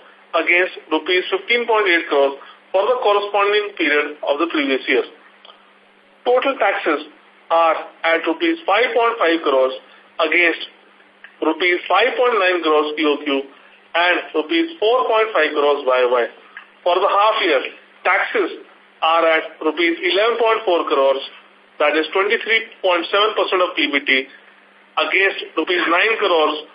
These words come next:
which is twenty-four point nine percent of P B T in the corresponding period of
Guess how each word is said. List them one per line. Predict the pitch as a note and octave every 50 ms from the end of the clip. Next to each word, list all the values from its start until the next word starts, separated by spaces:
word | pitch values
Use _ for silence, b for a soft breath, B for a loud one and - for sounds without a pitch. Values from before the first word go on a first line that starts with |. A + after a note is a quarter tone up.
| _ _ _ -
which | D#3+ C#3 D3+
is | D#3 - -
twenty-four | - G3 G#3 A3 A#3+ A#3 A#3 A3+ A3 A3 A3+
point | A3 G#3 F#3+
nine | F3 E3+ F3+ F#3 F3
percent | F3 D#3+ - F3 D#3+
of | D#3+ D3+ D#3
P | D#3 C#3
B | C#3 C#3 C3+
T | - C3+ C3 C3+ B B B B B B F3+
in | F3 F#3+
the | G#3+ G#3+ G#3+
corresponding | G3 F#3+ F#3 F#3 - - A3 G#3+ A3 A3+ A3
period | - - F#3 D#3+ D3+ D3+ D3
of | - C#3